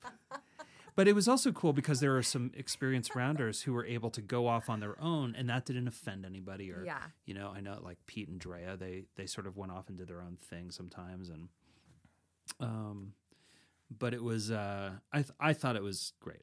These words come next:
Speaker 2: I thought it worked out really well, and, um,
Speaker 1: Yeah.
Speaker 2: and it was nice to do. And the next one will be in Bali in May.
Speaker 1: Nice.
Speaker 2: Fingers crossed, as long as Indonesia stays open.
Speaker 1: Do they
Speaker 2: Um,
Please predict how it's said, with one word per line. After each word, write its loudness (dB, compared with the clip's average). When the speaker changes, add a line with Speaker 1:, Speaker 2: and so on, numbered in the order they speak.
Speaker 2:
I -10
thought -4
it -6
worked -12
out -12
really -12
well, -16
and, -18
um, -14
Speaker 1:
Yeah. -18
Speaker 2:
and -8
it -6
was -8
nice -6
to -14
do. -6
And -14
the -8
next -6
one -6
will -12
be -10
in -10
Bali -12
in -10
May. -14
Speaker 1:
Nice. -20
Speaker 2:
Fingers -6
crossed, -8
as -10
long -8
as -10
Indonesia -10
stays -8
open. -12
Speaker 1:
Do -12
they -6
Speaker 2:
Um, -8